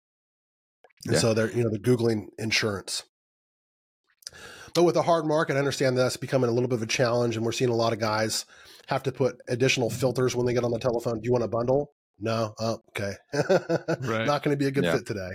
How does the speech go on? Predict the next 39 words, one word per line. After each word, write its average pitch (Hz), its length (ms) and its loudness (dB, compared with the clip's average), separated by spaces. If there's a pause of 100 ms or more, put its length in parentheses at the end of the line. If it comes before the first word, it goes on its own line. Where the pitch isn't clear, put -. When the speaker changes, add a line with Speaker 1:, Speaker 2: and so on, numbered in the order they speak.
(100)
Speaker 1:
Call 131 180 2
me 131 100 2
in 127 80 2
a 127 40 2
year 127 260 2
when 117 100 0
the 110 60 -4
market 117 300 0
changes." 90 480 -10 (280)
Speaker 2:
<laughs> - 600 -10 (640)
Yeah, 87 180 -2
for - 140 -12
sure. 92 280 -4 (340)
Austin, 120 400 0
are, 110 600 2
um, 107 420 -2 (180)
c-, - 100 -6
do 127 120 0
you, 160 180 0 (340)
does 113 180 2
your 147 100 4
company 131 480 -2
do, 107 260 -2
like, 95 320 0
um, 87 320 0
we 107 60 0
don't 110 60 2
have - 80 -6
to - 80 -20
talk 87 160 -4
about 76 160 -6
pricing, 85 300 -6
but, 82 200 -6
like, 85 160 -4
do 101 100 -4
you 104 140 0
do, 101 240 0
like, 92 200 0
a, 80 240 -2